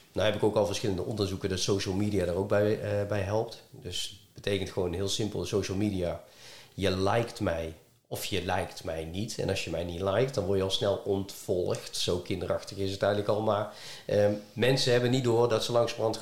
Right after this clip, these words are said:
dan op die manier, eh, onbewust of bewust geprogrammeerd worden. Eh, van, eh, je bent voor of je bent tegen.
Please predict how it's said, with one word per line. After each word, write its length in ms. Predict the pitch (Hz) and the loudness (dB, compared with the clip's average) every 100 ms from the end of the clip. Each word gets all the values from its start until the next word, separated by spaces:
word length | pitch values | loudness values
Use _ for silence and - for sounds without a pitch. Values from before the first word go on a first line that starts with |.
| 113 | 0
dan 240 | 110 107 | 2 2
op 180 | 107 104 | -2 -4
die 120 | 117 | 0
manier, 480 | 110 101 107 131 - - | 0 0 0 -2 -4 -4
eh, 220 | 104 101 - | 0 2 4
onbewust 560 | 131 120 104 117 139 | 4 4 4 4 2
of 200 | - 98 | -2 -6
bewust 440 | 95 107 113 120 - | -2 -2 0 0 -4
geprogrammeerd 600 | - 127 98 98 117 120 | 0 2 2 4 2 2
worden. 300 | 82 - - - - - - - - | -2 -6 -8 -16 -20 -20 -18 -20 -14
Eh, 160 | - 104 | 0 0
van, 400 | 104 110 107 110 | 2 0 0 -2
eh, 140 | 107 | -2
je 80 | 104 | 0
bent 180 | 107 117 | 2 0
voor 280 | - 120 104 | 2 2 2
of 140 | 101 | -2
je 60 | 95 | -4
bent 160 | 98 | -2
tegen. 360 | 98 113 80 85 | 2 2 0 -6